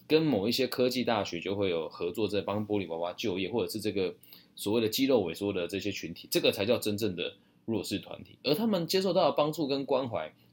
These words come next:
远远，远远的比不上原住民跟所谓的同志议题。那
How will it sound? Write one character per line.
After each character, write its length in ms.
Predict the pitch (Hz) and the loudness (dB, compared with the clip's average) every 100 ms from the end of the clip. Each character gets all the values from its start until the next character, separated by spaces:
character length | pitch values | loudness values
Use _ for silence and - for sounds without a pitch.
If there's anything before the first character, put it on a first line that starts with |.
| _ | _
远 580 | 117 127 127 139 208 262 | 4 6 8 6 6 6
远， 280 | 202 110 - | 6 4 0
远 360 | 107 107 139 196 | -2 0 0 0
远 220 | 131 90 | 0 0
的 100 | 92 | -4
比 200 | - 87 | -4 -4
不 100 | 92 | -2
上 260 | 98 123 101 | 0 0 0
原 200 | 90 101 | -2 -2
住 200 | 131 92 | -4 -4
民 140 | 76 - | -8 -6
跟 260 | 101 95 95 - _ _ _ _ _ _ - - | -2 0 -2 -10 _ _ _ _ _ _ -20 -10
所 160 | 90 | -4
谓 100 | 104 | 0
的 220 | 104 92 - | 2 0 -4
同 160 | - 87 | -12 -8
志 160 | 101 98 | -4 -2
议 80 | |
题。 200 | 90 - - _ _ _ _ _ _ _ - | -4 -10 -20 _ _ _ _ _ _ _ -4
那 200 | 220 - | -2 -2